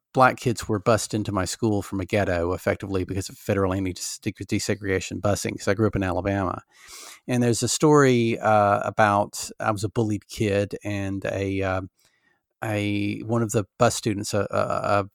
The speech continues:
a African-American girl, um, when I was being bullied, told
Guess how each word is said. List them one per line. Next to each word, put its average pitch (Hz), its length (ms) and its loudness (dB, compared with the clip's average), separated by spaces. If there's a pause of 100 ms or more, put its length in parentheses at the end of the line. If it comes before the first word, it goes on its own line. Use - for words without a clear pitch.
(120)
a 101 220 -2
African-American 104 640 -2
girl, 98 440 0 (380)
um, 95 880 -2
when 117 180 -2
I 110 60 2
was 107 160 -2
being 98 240 -2
bullied, 101 480 0
told 98 320 0